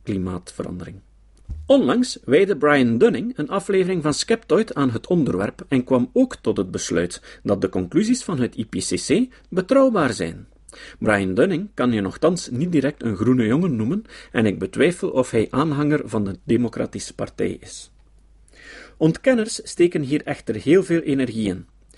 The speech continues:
Het Heartland Instituut vervalst bewust gegevens.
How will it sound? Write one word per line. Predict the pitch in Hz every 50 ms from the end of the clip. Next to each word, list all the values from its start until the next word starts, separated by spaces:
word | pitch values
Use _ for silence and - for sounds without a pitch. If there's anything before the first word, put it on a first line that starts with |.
| - - - -
Het | - 131 127 -
Heartland | 120 151 233 262 - - 131 107 98 -
Instituut | 117 110 - - - 135 - - 247 254 - -
vervalst | - - 123 110 101 - 165 220 220 - - -
bewust | 120 123 135 185 202 - - -
gegevens. | - - 165 - - 151 143 135 117 98 87 - - - - -